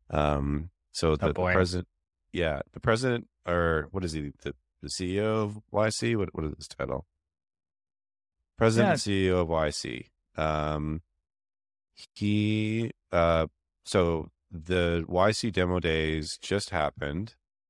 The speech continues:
Speaker 1: um, and we're in the, the, the kind of the,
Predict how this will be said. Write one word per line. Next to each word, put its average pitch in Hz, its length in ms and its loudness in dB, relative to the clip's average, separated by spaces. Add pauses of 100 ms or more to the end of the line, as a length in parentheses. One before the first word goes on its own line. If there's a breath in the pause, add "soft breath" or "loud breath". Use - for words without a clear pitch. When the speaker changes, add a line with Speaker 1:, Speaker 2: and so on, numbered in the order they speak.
(220)
Speaker 1:
um, 78 680 0 (140)
and 78 500 0
we're 85 280 2
in 85 600 2 (1300)
the, 110 360 6 (140)
the, 123 160 -2 (120)
the 120 160 2
kind 123 240 4
of 107 300 4
the, 113 160 2